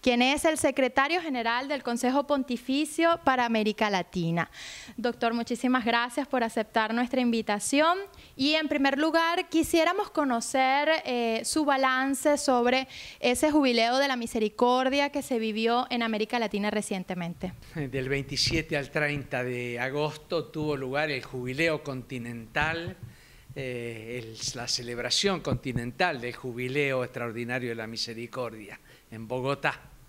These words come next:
Speaker 2: Eh, después de prepararlo durante tantos meses, eh, la Comisión Pontificia junto con el Consejo Episcopal Latinoamericano, eh, fue muy importante porque como, eh, dice el Papa en su videomensaje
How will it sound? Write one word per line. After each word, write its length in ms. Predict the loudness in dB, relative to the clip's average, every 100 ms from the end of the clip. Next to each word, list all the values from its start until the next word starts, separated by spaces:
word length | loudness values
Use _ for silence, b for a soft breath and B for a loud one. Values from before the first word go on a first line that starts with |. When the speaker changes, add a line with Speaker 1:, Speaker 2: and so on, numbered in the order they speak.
| -6 B B B B -4
Speaker 2:
Eh, 120 | -4 -6
después 320 | -6 0 2
de 100 | 2
prepararlo 640 | 0 0 0 0 0 0
durante 1000 | 0 -2 -2 -4 -2 -2 -4 -4 -6 -10 -18 B B B B -4
tantos 500 | -2 -2 -2 -2 0
meses, 800 | 0 0 0 0 0 0 0 -2
eh, 300 | -4 -4 -4
la 160 | -4 -6
Comisión 460 | -8 -6 -4 -4
Pontificia 680 | -2 -4 -4 -4 -4 -2 -4
junto 400 | -4 -8 -4 -4
con 220 | -4 -4
el 180 | -4 -6
Consejo 440 | -6 -8 -8 -8 -10
Episcopal 580 | -10 -8 -6 -2 -2
Latinoamericano, 1040 | -2 -6 -6 -6 -6 -6 -2 -2 -2 -6 -6
eh, 760 | -4 -2 -4 -4 -8 -10 -14 -8
fue 180 | -2 0
muy 220 | 2 2
importante 800 | 2 0 0 2 0 0 0 -2
porque 500 | 0 -4 0 -2 0
como, 600 | -2 -2 -2 -2 -4 -2 B B B B B -18
eh, 580 | -12 -6 -4 -2 0 0
dice 300 | 0 0 0
el 80 | -2
Papa 460 | 0 -2 0 -2 -2
en 80 |
su 240 | -2 -2 -2
videomensaje 1120 | -2 0 -2 -2 -2 -2 -2 -6 -12 -14 -14